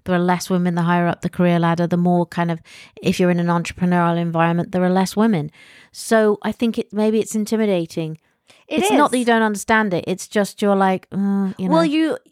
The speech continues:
Speaker 2: you know, you're s-, you find it stupid ass questions about things that you sh-, maybe feel like you should know because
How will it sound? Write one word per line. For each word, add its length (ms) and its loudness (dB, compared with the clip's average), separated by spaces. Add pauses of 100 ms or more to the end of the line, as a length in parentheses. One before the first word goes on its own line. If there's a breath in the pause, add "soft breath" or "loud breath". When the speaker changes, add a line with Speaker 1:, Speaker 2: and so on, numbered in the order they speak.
(320)
Speaker 2:
you 120 -2
know, 380 -2 (320)
you're 160 -2
s-, 240 -6
you 140 -2
find 400 0
it 100 -4
stupid 640 -6
ass 220 2
questions 600 -6
about 240 -2
things 200 0
that 80 -6
you 100 -4
sh-, 100 -10
maybe 300 0
feel 240 -2
like 160 -2
you 60 -6
should 200 -10
know 200 0
because 420 -6